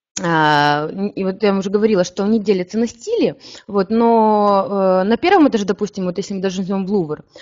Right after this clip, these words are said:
там очень много, м, ротанга, очень много каких-то массажных кресел. Дальше вы подниметесь, вы уже увидите, а, более классическую мебель, дальше уже будет модерн, хай-тек, поставщиков на самом деле очень много. А, дальше, Артём.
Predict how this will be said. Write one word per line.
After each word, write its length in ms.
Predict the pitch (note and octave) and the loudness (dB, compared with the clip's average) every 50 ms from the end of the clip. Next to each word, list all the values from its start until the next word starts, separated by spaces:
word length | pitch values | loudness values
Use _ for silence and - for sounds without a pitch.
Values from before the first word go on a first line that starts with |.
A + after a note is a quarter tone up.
| - - - _ | -20 -20 -12 _
там 200 | - D4 F4+ F4+ | 2 4 4 6
очень 240 | D4 C#4 - - B3 | 4 2 2 0 0
много, 280 | B3 B3 C4+ C4 A3+ A3+ | 2 4 2 4 4 2
м, 840 | G#3+ G#3 G3 F#3+ F#3 F3+ F3+ F3 E3+ - - - F#3+ F3 E3+ E3 E3+ | 4 4 4 4 4 2 0 -2 -4 -8 -8 -8 -6 -4 -2 -2 -2
ротанга, 520 | F#3+ G3+ - D#4 D#4 E4 D#4+ C4+ B3+ A#3+ | -2 0 2 2 4 4 4 4 2 2
очень 260 | G#3 G3+ - - G3+ | 0 0 -2 -4 -6
много 280 | G3 F#3+ F#3 F3+ F3+ F3 | -4 -2 -2 -2 -2 -4
каких-то 360 | F3 - - F#3 - - F3+ | -8 -8 -12 -12 -8 -6 -4
массажных 520 | F3 F#3 F3+ - G#3 G3 F#3 G3+ G3 F3+ | -4 -4 -4 -2 -4 -2 -2 -4 -8 -8
кресел. 580 | - - A#3 C4+ C4+ B3+ - - - A#3+ A3+ - - - - - - | -8 -4 -2 0 0 0 -2 -2 -2 -2 -2 -2 -4 -12 -20 -16 -4
Дальше 320 | - A3 A#3+ A#3+ - - A3 | 2 2 4 4 2 0 -4
вы 80 | A3+ | -2
подниметесь, 680 | G#3+ A#3 A#3+ A3+ D#4+ F4+ E4 C#4 - - F3 - - | 0 0 0 2 2 2 2 0 0 -4 -18 -16 -12
вы 140 | F#3+ F#3 A3 | -8 -4 -4
уже 180 | G#3+ F#3 G3 G3+ | -4 -2 -2 -4
увидите, 560 | G3 F#3 G3 G#3 F3 F3+ F3 _ - G3 F3 | -4 -2 -4 -6 -6 -8 -12 _ -4 -2 0
а, 200 | E3+ D#3+ D#3+ D#3 | 2 2 0 0
более 280 | D#3 D#3 G3 F#3+ E3+ E3 | -2 0 0 2 2 0
классическую 600 | - G3 F3+ - D#4 D#4 D4+ - - - - A#3 _ _ _ _ _ _ - | -2 -4 -6 -6 -6 -6 -6 -8 -8 -8 -10 -10 _ _ _ _ _ _ -4
мебель, 520 | A3+ G#3+ A3 G#3 G3+ F#3 F3 F3 F3 - - - - - | -2 0 0 0 -2 -2 -4 -6 -6 -6 -14 -20 -8 0
дальше 280 | F#3+ G#3+ G#3 - - | 2 2 2 2 -2
уже 120 | F3+ F3+ F3+ | -8 -8 -8
будет 260 | E3+ D#3 F3+ F3 - | -6 -4 -4 -4 -4
модерн, 540 | F3+ F#3 F#3+ F#3 F#3+ C4 C#4+ C#4+ B3+ A3 F#3+ | -2 -4 -4 -2 0 2 2 2 2 0 -4
хай-тек, 560 | - - F#3 E3+ F3 - - C4 C#4 C4+ - | -6 -4 -6 -6 -4 -2 -2 -2 -2 -2 -6
поставщиков 640 | - F#3 - - F#3 F3+ - - - - C#4 C4+ | -12 -14 -10 -10 -12 -12 -12 -10 -4 -4 -4 -4
на 80 | G#3 F3 | -4 -12
самом 220 | - - D#3 D#3+ | -12 -12 -14 -10
деле 200 | D#3 F#3 G#3 G3 | -8 -6 -6 -6
очень 380 | - - - F#3 - - F#3 F3 | -6 -6 -8 -10 -10 -10 -10 -8
много. 320 | E3 E3 D#3 D3 D3 - - _ _ _ _ - - - - - - - - - - | -8 -8 -8 -8 -10 -14 -20 _ _ _ _ -20 -20 -20 -20 -20 -20 -20 -20 -16 -8
А, 260 | - E3 D#3 D#3 D#3 | -6 -2 -2 -2 -2
дальше, 360 | D#3+ F3 F3 F3 - - F3+ | 0 0 0 0 -2 -6 -12
Артём. 420 | F3+ - _ - E3+ F3 F#3+ G3 | -12 -14 _ -18 -16 -16 -16 -16